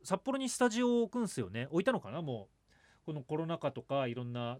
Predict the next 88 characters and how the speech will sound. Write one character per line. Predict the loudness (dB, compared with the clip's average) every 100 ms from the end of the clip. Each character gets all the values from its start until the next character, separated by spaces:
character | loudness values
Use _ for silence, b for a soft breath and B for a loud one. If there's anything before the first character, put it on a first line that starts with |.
| -2
東 | -2 0
京 | 0 0
か | 2
ら | 4 6 4 0 _ _
本 | -4 -2
社 | 0 0
移 |
転 | 0 0
み | 0 0
た | -2
い |
な | -2
こ | -6
と | -8
と | -8
か | -6
で、 | -6 -8 B B B
そ | -2
れ | 0
が | 2
な | 2
ん |
か | 0
ち | -2
ょ |
っ |
と | 0 2
面 | 2
白 | 4 6
い |
っ |
す | 4 0
よ | -6
ね。 | -4 -4 -6 -8
な | -4
ん |
か | 0
ヨ | 0
ル | 0
パ | -4
的 | -4 -4
に | -4
も | -4 -4 -8 b b b -6
で | -4
き | 0
る | 2 2 2 0 -4 -8 -12 _ _ -20 _ _
と | 0 2
い | 2
い | 2
な | 2 0
と | -2 -4
い |
う |
の | -2
は | -8
ね、 | -8
ず | -6
っ | -6
と | 2 2
思 | 2 -2
っ | -2
て | -2
る |
ん |
で | -4
す | -6
け |
ど、 | -8 -8 -4
洋 | -2
平 | 0 0
さ | 0
ん | 0
が |
そ | -2 -2
う |
な | -2
ん | -8
だ。 | -16 _
ち | -12
ょ |
っ |
と | -10
聞 | -10
い | -8
て |
み | -6
よ |
う。 | -8